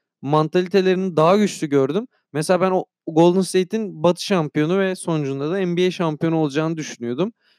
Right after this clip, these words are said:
Şu an mesela Houston'ın şansını, hani atıyorum yüzde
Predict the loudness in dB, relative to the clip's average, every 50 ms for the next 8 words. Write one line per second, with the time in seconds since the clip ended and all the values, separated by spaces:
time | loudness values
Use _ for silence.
0 | _ _ 0 2 2 4 2 2 2 2 2 4 4 4 4 2 0 -2 -2 -4
1 | -4 -4 -2 -4 -6 -10 -2 0 2 2 2 2 0 -2 -2 -2 -2 -2 -4 _
2 | _ _ _ _ _ _ _ -2 0 2 2 2 2 2 2 2 0 -6 -10 _
3 | _ -6 -4 -4 -4 0 0 0 0 0 -2